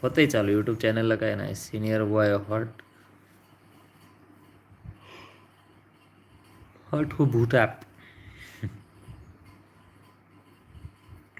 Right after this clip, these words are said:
चला सगळ्यांना आता झोपा, आता मला पण झोप आली. गुड नाईट सगळ्याला, जय शिवराय.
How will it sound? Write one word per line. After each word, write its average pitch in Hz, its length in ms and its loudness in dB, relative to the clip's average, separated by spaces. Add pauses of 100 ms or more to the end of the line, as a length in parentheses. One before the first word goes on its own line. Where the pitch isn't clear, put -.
(1120)
चला 120 200 4
सगळ्यांना 107 440 0
आता 101 120 0
झोपा, 92 360 -4
आता 92 140 -4
मला 92 200 -4
पण 92 180 -6
झोप 90 220 -8
आली. 90 160 -6
गुड 92 360 -4
नाईट 95 200 0
सगळ्याला, 92 400 0
जय 90 200 0
शिवराय. 92 360 -2